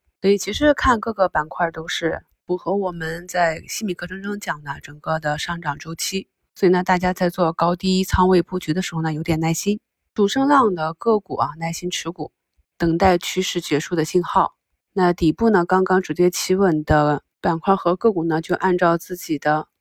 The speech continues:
操作体系啊，有能力的就做一下差价，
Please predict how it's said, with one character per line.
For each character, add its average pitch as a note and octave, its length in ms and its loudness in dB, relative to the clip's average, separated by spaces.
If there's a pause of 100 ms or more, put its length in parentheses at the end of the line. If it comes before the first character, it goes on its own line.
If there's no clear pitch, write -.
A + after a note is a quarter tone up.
(120)
操 A3+ 240 2
作 A3+ 200 4
体 - 240 -4
系 - 260 -2
啊， D#3+ 80 0 (240)
有 D3+ 180 -2
能 D3+ 220 0
力 G#3+ 140 4
的 E3+ 160 2
就 E3+ 240 -2
做 F3 180 0
一 E3 60 2
下 E3+ 240 0
差 - 180 -2
价， - 240 2